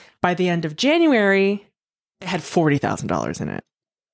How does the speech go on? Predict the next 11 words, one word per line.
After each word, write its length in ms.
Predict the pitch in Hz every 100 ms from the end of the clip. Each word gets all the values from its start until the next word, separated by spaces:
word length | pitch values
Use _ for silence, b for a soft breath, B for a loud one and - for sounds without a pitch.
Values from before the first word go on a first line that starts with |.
| _ _ _
So 360 | - 214 185 180
the 160 | 185
accountant 520 | 180 - 185 185 185 -
requests 500 | 170 - 180 175 -
the 140 | 175
December 400 | 165 - 165 165
statement 440 | - 180 165 160
straight 280 | - - 151
from 180 | - 156
the 100 | 151
bank, 600 | 143 123 175 - - -